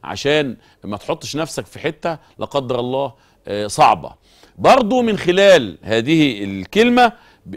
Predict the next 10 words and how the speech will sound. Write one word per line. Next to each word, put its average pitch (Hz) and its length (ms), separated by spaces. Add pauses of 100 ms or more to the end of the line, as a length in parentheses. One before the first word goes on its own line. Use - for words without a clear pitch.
عندنا 208 500 (260)
تقريبا 214 560
وزارة 170 380
اسمها 214 440 (220)
وزارة 160 480
الهجرة، 131 540 (880)
وزارة 214 560 (140)
الهجرة 214 460
والمصريين 147 680
بالخارج. 110 460